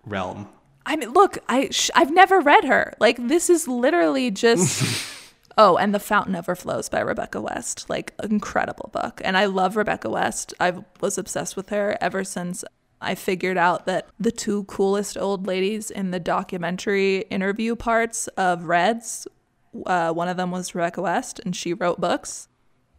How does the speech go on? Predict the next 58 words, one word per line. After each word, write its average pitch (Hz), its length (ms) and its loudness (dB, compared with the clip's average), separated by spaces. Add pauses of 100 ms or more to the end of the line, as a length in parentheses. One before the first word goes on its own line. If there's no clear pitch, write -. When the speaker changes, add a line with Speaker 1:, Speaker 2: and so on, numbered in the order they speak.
(140)
Speaker 2:
And 190 80 -2
then 190 80 0
I 196 80 4
read 190 180 4
them, 285 240 2
and 196 200 -2
I 190 160 4
was, 180 100 -2
and 185 320 -4
one 180 120 -2
of 175 60 -2
them's 190 180 -2
an 240 100 4
N 247 100 4
Y 277 80 0
R 285 80 0
B. 381 180 0 (500)
Speaker 1:
Reds 139 260 4
is 123 100 2
a 107 40 0
great 101 260 -4
movie. 90 340 -8 (640)
Speaker 2:
<laughs> - 360 6
You 247 140 2
can't 247 240 4
speak 247 220 -2
to 247 80 -8
the 247 80 -4
book, - 420 -8
but 214 180 -8 (840)
<laughs> 427 800 -6
yeah, 214 160 6
I 214 80 4
Speaker 1:
<laughs> 233 40 8
I 160 140 8
Speaker 2:
mean, 240 80 -2
Speaker 1:
can't. 165 400 6
Again, 139 520 0
I'm 120 260 -4 (180)
Speaker 2:
Oh, 254 200 10
I 214 200 8
love 233 300 2
Thomas 214 360 -2
Brown. 160 380 -2
I - 140 -2
can't 202 400 -6
wait 180 200 -2
till 233 140 -4
we 185 100 -4
do 170 140 -6
Thomas 196 380 -12
Brown. - 420 -8 (300)
Speaker 1:
Oh, 160 120 8
we'll 170 120 8
do 208 140 6
a 135 40 6
Thomas 120 300 2
Brown 107 420 -2